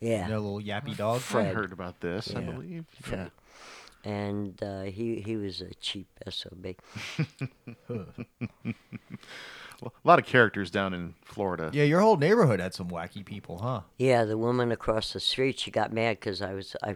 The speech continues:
Speaker 1: was feeding the, uh, cranes.
Speaker 2: Oh, yeah?
Speaker 3: Oh.
Speaker 1: And she got mad and she reported me, so suddenly the cops showed up.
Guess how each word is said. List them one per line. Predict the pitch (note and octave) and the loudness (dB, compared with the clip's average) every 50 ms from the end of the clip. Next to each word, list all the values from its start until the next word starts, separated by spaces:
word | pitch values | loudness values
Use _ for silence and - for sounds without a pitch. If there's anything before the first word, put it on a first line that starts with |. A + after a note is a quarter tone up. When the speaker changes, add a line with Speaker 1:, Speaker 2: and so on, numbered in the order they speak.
| - - | -4 -4
Speaker 1:
was | G2+ - - - | -2 -2 -2 -2
feeding | - - - C3 B2+ B2+ A#2+ B2 A2+ G#2+ G#2 G2+ | -2 -4 -4 -4 -2 -2 -2 -2 -2 -2 -2 -4
the, | G2 G#2 G2+ G2 G2 G2 F#2+ | -4 -4 -4 -4 -4 -4 -4
uh, | F#2+ G2 F#2+ - - - - - _ _ _ _ _ _ _ _ | -4 -4 -6 -8 -12 -20 -20 -20 _ _ _ _ _ _ _ _
cranes. | - - - C#3 B2+ B2+ A2 F#2+ F2 E2+ - - - - _ _ _ _ _ _ _ - - | -6 0 4 4 4 4 2 0 -4 -8 -10 -12 -14 -16 _ _ _ _ _ _ _ -4 0
Speaker 2:
Oh, | G#2+ | 0
yeah? | G#2+ G#2 G2+ G#2+ - | 2 2 2 2 2
Speaker 3:
Oh. | G#2+ A#2 G#2 - - - _ _ - | 2 2 2 0 -6 -14 _ _ -16
Speaker 1:
And | - - A#2+ A2+ G#2+ G#2 - | -12 -8 -6 -6 -4 -4 -4
she | - - A2+ | -6 -6 -2
got | G2 A#2 A2 - | -2 0 0 0
mad | A2+ A#2 A#2+ A#2 A2 G#2+ | 0 2 2 2 2 0
and | G#2+ G2 | -2 -4
she | - A2 | -4 -4
reported | G2 F#2+ F2+ - - A#2 G#2+ A2 G#2+ G#2 G2 F#2 | -6 -6 -6 -4 -2 -2 0 0 -2 -2 -4 -4
me, | F#2 F#2 F2+ | -6 -4 -4
so | - - - | -4 -4 -4
suddenly | F#2 - - A2 G2+ G2+ G2 F#2+ F#2 F2+ | -6 -6 -6 -4 -4 -4 -4 -4 -6 -6
the | F#2 F#2 | -8 -6
cops | - G2 G#2 G#2+ - - | -2 -2 -2 -2 -2 -6
showed | - - F#2+ F#2 F2 | -10 -8 -10 -10 -12
up. | F2 F#2+ | -14 -14